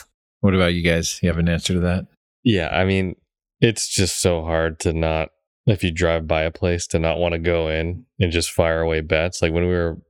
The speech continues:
Speaker 2: driving to the boot camp, we were passing by the Silver Sevens, and it, there was, like, construction around it. It just looked, like, really dumpy, and it, it advertised three to two blackjack.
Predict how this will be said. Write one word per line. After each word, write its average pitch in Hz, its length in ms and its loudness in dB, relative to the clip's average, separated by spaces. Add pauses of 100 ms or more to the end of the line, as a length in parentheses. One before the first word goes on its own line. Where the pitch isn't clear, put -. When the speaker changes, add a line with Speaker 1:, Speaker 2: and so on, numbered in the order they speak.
Speaker 2:
driving 85 320 2
to 82 80 -2
the 80 120 0
boot 80 220 -4
camp, 90 300 -2 (340)
we 92 180 4
were 82 220 -4
passing 87 460 0
by 80 300 0 (180)
the 80 140 2
Silver 80 360 0
Sevens, 90 600 -2 (420)
and 90 280 0
it, 90 180 0
there 90 100 0
was, 80 100 -2
like, 80 120 -4
construction - 640 0
around 82 360 0
it. 90 120 0
It 85 80 0
just 85 280 -2
looked, 87 200 -2
like, 82 120 0
really 82 220 0
dumpy, 82 580 0
and 80 260 -2
it, 76 140 -2
it 87 160 0
advertised 85 640 -2
three 90 140 2
to 82 100 -4
two 85 180 -2
blackjack. 82 460 -2